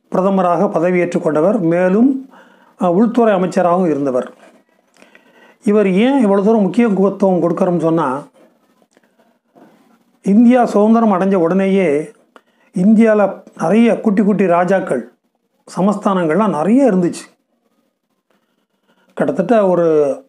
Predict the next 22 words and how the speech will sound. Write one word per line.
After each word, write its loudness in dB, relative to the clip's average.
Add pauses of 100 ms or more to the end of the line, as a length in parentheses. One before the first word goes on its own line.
ஐந்நூறு, 2 (240)
அறுநூறு -2
நெருக்கி 0
அறுநூறு 0
வரைக்கும் 0
இருக்கும். -6 (1700)
இவர்கள்லாம் 2
என்ன 2
சொல்ல 2
ஆரம்பிச்சிட்டாங்கன்னா, 0 (960)
"இந்தியாவுக்கு 2
வேணா 0
சுதந்திரம் -2
அடைஞ்சிருக்கலாம், -4 (640)
நாங்க -2
எப்பவுமே -2 (380)
தனிக்காட்டு 0
ராஜா 0
தான், -6 (720)
அதனால -2
எங்களை 0
யாரும் -2